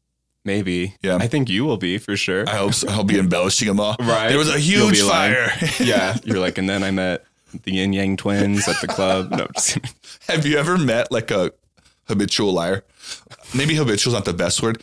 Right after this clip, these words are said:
Speaker 1: Yeah.
Speaker 2: Someone that's clearly lying, but, like, just does it so much that you, like, that's just, "Oh, it's Crazy Steve. He does that."
Speaker 1: A little bit. Yeah. I can think of someone.
Speaker 2: Without, without diming them out. Like, how is it?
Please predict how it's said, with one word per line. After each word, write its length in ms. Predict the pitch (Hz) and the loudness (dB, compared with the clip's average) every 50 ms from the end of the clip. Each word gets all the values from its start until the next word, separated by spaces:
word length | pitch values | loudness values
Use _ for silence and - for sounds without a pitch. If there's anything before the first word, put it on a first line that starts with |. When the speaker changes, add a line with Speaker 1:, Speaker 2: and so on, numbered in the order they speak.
| - - | -8 -6
Speaker 1:
Yeah. 100 | 101 90 | -4 -2
Speaker 2:
Someone 240 | - 151 143 143 143 | 0 2 2 2 0
that's 160 | 135 113 - | 0 -2 -4
clearly 560 | - - - - - 127 120 117 117 117 117 | -4 -4 -6 -4 -2 0 2 2 2 2 2
lying, 460 | 117 107 98 101 101 104 101 104 107 98 | 2 0 0 0 0 0 2 2 2 2
but, 80 | - - | 0 0
like, 220 | 92 90 87 - _ - | 0 -2 -2 -4 _ -6
just 180 | - 104 - - | -4 -4 -2 0
does 160 | 110 98 98 | -2 -2 0
it 60 | 101 | 0
so 200 | - - 110 101 | -2 -2 0 0
much 280 | 95 92 90 87 - - | 0 0 0 0 -2 -4
that 120 | 101 87 | -2 -2
you, 160 | 82 90 85 - | -2 -2 -4 -4
like, 120 | - 82 - | -6 -6 -4
that's 120 | 90 - | -2 -2
just, 160 | 95 90 - _ _ _ - | -2 -4 -6 _ _ _ -8
"Oh, 140 | 104 107 98 | -6 -4 -4
it's 220 | 85 - - - - _ _ | -4 -4 -4 -8 -8 _ _
Crazy 300 | - - 123 113 104 98 | -6 -4 -2 -2 0 0
Steve. 340 | 87 - - 117 101 92 90 | -2 -2 -2 0 0 0 0
He 80 | 90 82 | 0 0
does 220 | 85 87 85 82 | 0 -2 -2 -2
that." 180 | 85 78 - - _ - | -4 -6 -6 -6 _ -4
Speaker 1:
A 40 | 127 | -2
little 300 | 123 117 123 123 117 107 | 0 2 2 2 2 2
bit. 200 | 90 95 87 87 | 0 0 0 2
Yeah. 220 | 92 95 90 85 85 | 2 2 2 0 0
I 80 | 87 | -2
can 160 | 98 - 110 101 | -2 -4 -6 -4
think 220 | 101 95 82 - | -4 -6 -6 -4
of 80 | 95 95 | -4 -4
someone. 560 | - - 85 87 82 85 85 85 90 92 95 - _ _ _ _ - | -4 -4 -4 -4 -4 -4 -4 -4 -4 -4 -6 -8 _ _ _ _ -6
Speaker 2:
Without, 400 | 107 - 117 104 110 107 - - | -4 -2 0 0 0 0 0 -2
without 360 | 101 95 - 101 98 90 90 | -4 -2 0 0 0 0 0
diming 320 | 95 90 90 92 92 90 | -2 0 0 0 2 2
them 140 | 90 85 85 | 2 2 0
out. 180 | 82 80 - - | 0 0 -2 -2
Like, 140 | 82 85 - | -4 -6 -6
how 220 | - 95 90 82 | -4 -4 -2 -2
is 100 | 82 90 | -2 -2
it? 160 | 92 - - | -2 -4 -6